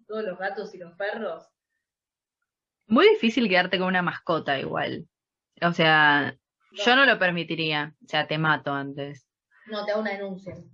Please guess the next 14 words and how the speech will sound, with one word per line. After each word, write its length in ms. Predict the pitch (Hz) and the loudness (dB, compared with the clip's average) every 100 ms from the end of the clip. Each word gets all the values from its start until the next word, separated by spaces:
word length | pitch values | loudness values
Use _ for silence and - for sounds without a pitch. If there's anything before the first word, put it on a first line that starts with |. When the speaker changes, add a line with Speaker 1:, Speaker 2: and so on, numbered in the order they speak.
| _ _ _ - | _ _ _ 0
Speaker 2:
No 240 | 180 175 | 2 6
puedo. 400 | 190 165 151 151 _ - | 6 8 6 2 _ -4
Sí, 260 | 196 190 | 2 4
sí. 320 | 185 175 170 _ _ _ | 4 2 0 _ _ _
Speaker 1:
Me 140 | 220 220 | -14 -10
choreaste 360 | 226 262 262 | -2 -2 0
el 60 | 254 | -2
gato. 400 | 226 214 190 - | -2 -4 -10 -14
O 40 | 214 | -4
sea, 120 | 220 | -4
me 60 | 208 | -2
parece 240 | 226 269 | -2 0
un 80 | 254 | -2
delito. 520 | 220 233 226 175 | -2 -6 -8 -10